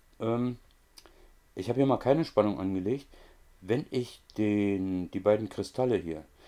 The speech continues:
wenn ich hier ganz viele negative Ladungen zum Beispiel, ich könnte es auch mit positiven machen, ähm, implementiere, dotiere, dann schiebt sich scheinbar die Raumladungszone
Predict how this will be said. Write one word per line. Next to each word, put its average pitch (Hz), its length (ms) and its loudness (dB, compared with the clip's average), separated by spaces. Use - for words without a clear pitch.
wenn 104 140 0
ich 107 140 -2
hier 113 180 0
ganz 104 460 0
viele 156 800 -2
negative 98 460 0
Ladungen 87 360 0
zum 85 200 -8
Beispiel, 82 400 -4
ich - 120 -12
könnte 101 200 0
es 92 60 0
auch 80 60 -4
mit 85 140 -10
positiven 92 380 -4
machen, 95 320 -10
ähm, 101 340 0
implementiere, 113 920 0
dotiere, 123 720 2
dann 110 240 4
schiebt - 520 -6
sich 113 240 -4
scheinbar 127 280 6
die 113 80 0
Raumladungszone 117 1000 2